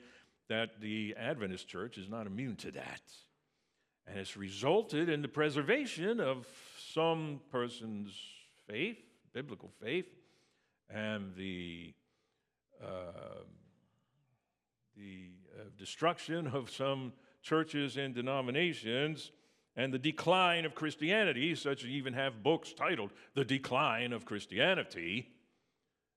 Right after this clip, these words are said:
as a result of this civil war raging amongst Christians. There's been a lot of talk about World War Three recently. If you've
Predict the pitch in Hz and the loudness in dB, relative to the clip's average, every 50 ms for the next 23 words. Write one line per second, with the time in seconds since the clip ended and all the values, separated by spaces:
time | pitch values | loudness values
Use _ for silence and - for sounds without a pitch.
0 | _ - 101 98 95 98 104 104 101 110 127 135 139 139 135 135 - 110 104 110 | _ -10 -10 -8 -6 -6 -6 -4 0 2 4 4 4 4 2 -2 -6 -8 -4 -2
1 | 117 117 - - - - 139 135 120 127 120 113 131 156 160 139 120 113 113 117 | -2 -2 -2 -4 -6 -2 -2 0 0 0 0 0 2 2 4 4 6 6 6 6
2 | 123 123 123 117 110 113 123 127 120 120 117 104 107 110 110 107 107 104 101 - | 6 4 4 2 2 2 2 2 2 0 -2 -2 -2 -2 -2 -2 -4 -6 -10 -16
3 | _ _ _ _ _ _ _ _ _ _ _ _ _ _ _ _ _ - 90 90 | _ _ _ _ _ _ _ _ _ _ _ _ _ _ _ _ _ -12 -8 -4
4 | 101 104 101 90 - - - _ - - 120 117 - - - 90 87 90 107 110 | -4 -4 -4 -4 -8 -12 -16 _ -4 -2 -2 -2 -2 -4 -8 -6 -4 -4 -6 -6
5 | - - - - _ _ _ _ _ _ _ _ _ _ _ _ _ _ _ _ | -8 -10 -12 -14 _ _ _ _ _ _ _ _ _ _ _ _ _ _ _ _
6 | _ _ _ _ _ _ _ _ _ _ _ _ _ _ _ _ _ _ _ _ | _ _ _ _ _ _ _ _ _ _ _ _ _ _ _ _ _ _ _ _
7 | _ _ _ _ _ _ - 95 98 95 98 110 113 113 104 107 113 110 101 - | _ _ _ _ _ _ -10 -10 -10 -6 -4 -2 0 2 2 2 2 2 0 0
8 | - 123 120 120 - 123 123 131 127 127 139 143 147 147 143 139 156 147 - - | 0 0 0 0 0 0 0 0 0 0 2 2 2 2 2 0 0 0 -2 -6
9 | - - 147 151 135 117 95 78 76 82 80 76 80 - - 73 71 76 80 76 | -10 -8 -6 -4 -4 -2 -4 -4 -6 -10 -12 -12 -12 -12 -12 -12 -12 -12 -12 -12
10 | 64 65 65 - _ _ _ _ _ _ _ _ _ _ _ _ _ - 90 85 | -12 -14 -16 -20 _ _ _ _ _ _ _ _ _ _ _ _ _ -20 -18 -18
11 | 80 80 80 | -18 -18 -20